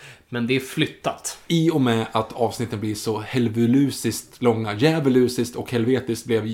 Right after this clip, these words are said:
Speaker 2: helvelutiskt långa.
Speaker 1: Snyggt.
Speaker 2: Eh, så att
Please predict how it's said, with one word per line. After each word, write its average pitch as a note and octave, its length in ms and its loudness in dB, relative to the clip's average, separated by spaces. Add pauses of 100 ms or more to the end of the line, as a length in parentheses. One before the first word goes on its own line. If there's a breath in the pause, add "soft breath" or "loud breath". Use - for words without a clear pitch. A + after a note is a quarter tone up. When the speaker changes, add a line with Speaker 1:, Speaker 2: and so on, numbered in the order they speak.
Speaker 2:
helvelutiskt A#2+ 960 2
långa. B2 460 2 (120)
Speaker 1:
Snyggt. - 420 -12
Speaker 2:
Eh, G#2+ 300 -2
så A#2+ 140 0
att - 200 -6